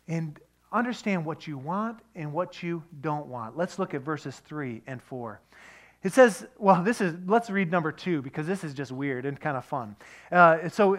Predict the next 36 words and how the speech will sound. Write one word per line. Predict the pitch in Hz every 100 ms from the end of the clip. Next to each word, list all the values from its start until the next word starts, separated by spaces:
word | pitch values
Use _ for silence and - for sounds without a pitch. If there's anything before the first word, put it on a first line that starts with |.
| 202
well, | 220
let's, | 226 226
we'll | 220
start | 196 208 175
in | 156
vo-, | 147 160
verse | 151 151 -
one. | 143 135
"Abraham | 196 247 226
was | 185
now | 220 226
old, | 214 226 226 202 170 175
well | 180 190
advanced | 175 208 220 208
in | 180
years, | 190 220 214 214
and | - -
the | 165
Lord | 185 208
had | 156
blessed | 208 208 196
him |
in | 170
every | 170 190 208 220
way. | 185 190 196 214 - - - -
He | 233 233
had | 262
a | 233
chief | - - 311 320 320
servant, | - 277 294 254 180 127 190
one | 277
of | 262
his | 220
most | 254 247 -
trusted | 294 294 302 269
servants, | - 196 160 170 170